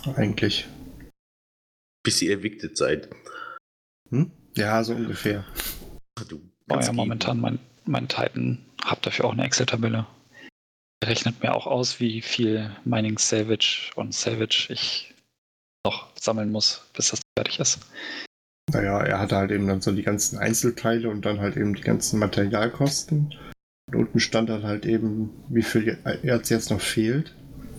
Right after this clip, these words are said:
Speaker 1: Aber wie hier schon sagte, das war bevor wir ausziehen mussten.
Speaker 2: Jo, so ist Eve. Manchmal gewinnt man, manchmal verliert man. <laughs>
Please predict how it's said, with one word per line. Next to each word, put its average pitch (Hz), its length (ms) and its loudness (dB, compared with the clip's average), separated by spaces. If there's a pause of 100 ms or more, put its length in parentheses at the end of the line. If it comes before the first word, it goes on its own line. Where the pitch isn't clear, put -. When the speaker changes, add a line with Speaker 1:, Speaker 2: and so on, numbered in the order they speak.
(800)
Speaker 1:
Aber 104 420 2
wie 110 240 2
hier 107 220 4
schon 107 200 0
sagte, 101 320 2
das - 300 0
war 104 240 2
bevor 107 480 0
wir 101 280 0 (920)
ausziehen 107 580 2
mussten. - 640 -4 (1600)
Speaker 2:
Jo, 190 240 2
so 208 180 -2
ist 185 140 2
Eve. 170 380 -4 (220)
Manchmal 120 360 2
gewinnt 135 340 0
man, 139 140 0
manchmal 110 260 2
verliert - 400 -4
man. 76 120 -4 (200)
<laughs> - 80 2